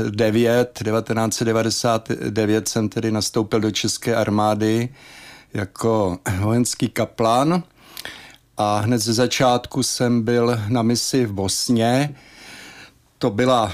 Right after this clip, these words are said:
mírová mise, eh, na rozdíl od těch, který známe dneska, který jsou často bojoví, tak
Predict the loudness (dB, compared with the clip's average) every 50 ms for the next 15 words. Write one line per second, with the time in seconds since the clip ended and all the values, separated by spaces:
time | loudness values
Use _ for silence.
0 | -4 -2 0 0 2 2 2 2 2 4 4 4 4 4 2 2 0 -2 0 2
1 | 4 4 4 4 4 2 0 0 -2 0 0 2 2 0 0 0 -2 0 0 0
2 | 0 0 0 2 2 2 2 2 2 0 -2 -2 -2 -2 0 2 2 2 2 2
3 | 0 0 0 0 2 2 2 2 2 0 0 0 -2 -2 -4 -2 0 0 0 0
4 | -2 -4 -6 -6 -4 -4 -4 -4 -2 0 0 -2 -2 -4 -8 -20 -20 -20 -18 -12
5 | -8 -4 -2 -2 -2 -2 -2 -2 0 2 2 4 4 4 4 2 2 0 0 0
6 | -2 -4 -4 -4